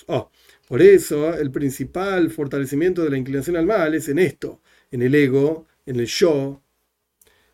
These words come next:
que como dice בתיקוני זוהר תיקון התלסין, como dice en el תיקוני זוהר, en el תיקון treinta, dice así: al paso "כל האומר קרא", sobre el versículo que dice, la voz que dice, llama,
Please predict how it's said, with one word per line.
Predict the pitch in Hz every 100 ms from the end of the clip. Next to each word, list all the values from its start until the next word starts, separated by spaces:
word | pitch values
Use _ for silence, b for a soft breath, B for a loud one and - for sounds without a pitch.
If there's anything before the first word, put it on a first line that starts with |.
| _
que | -
como | 147
dice | 151 214 202
בתיקוני | 185 180 160 208 190
זוהר | 143 175 175 156
תיקון | 151 135 185
התלסין, | 165 160 - 151 151 127 131 120
como | 143 160
dice | 214 180
en |
el | 170
תיקוני | 156 160 185 143
זוהר, | 185 196
en | 160
el | 143
תיקון | 185 175 139
treinta, | 185 151 120 113
dice | 160 170 160
así: | - 117 _ _ _ _ _ -
al | 127
paso | 185 185 160
"כל | - 196 196
האומר | 196 170 160 151 147 -
קרא", | - 143 139 131 147 165 _ _ _
sobre | - 139 131
el |
versículo | 131 131 208 190 165
que | 147
dice, | 180 175 -
la | 139 135
voz | 180 190
que | 165
dice, | 160 190 - 147 117
llama, | 110 - 139 120 131 151